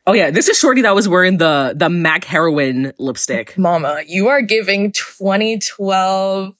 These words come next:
Speaker 2: Obama freshly reelected.
Speaker 1: Girl.
Speaker 2: And you're talking about, "Oh,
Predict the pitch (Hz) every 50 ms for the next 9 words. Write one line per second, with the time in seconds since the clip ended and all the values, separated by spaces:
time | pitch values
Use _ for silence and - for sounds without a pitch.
0 | - - _ _ - - - - _ _ _ _ - 196 190 185 165 175 196 190
1 | 190 196 202 202 202 202 - - - - 190 185 208 208 - - - 208 202 202
2 | 196 196 190 190 185 180 170 170 170 - _ - 180 175 175 175 175 170 170 175
3 | 180 185 202 202 - _ _ _ _ _ _ _ _ _ _ _ _ _ _ _
4 | _ - - _ _ _ _ _ _ - 180 185 180 175 180 180 175 170 - -
5 | - _ _ _ _ - _ _ _ _ _ _ _ _ _ _ _ _ _ _
6 | _ _ - 196 190 190 190 196 196 214 202 202 185 170 160 - - 170 170 170
7 | 160 156 151 156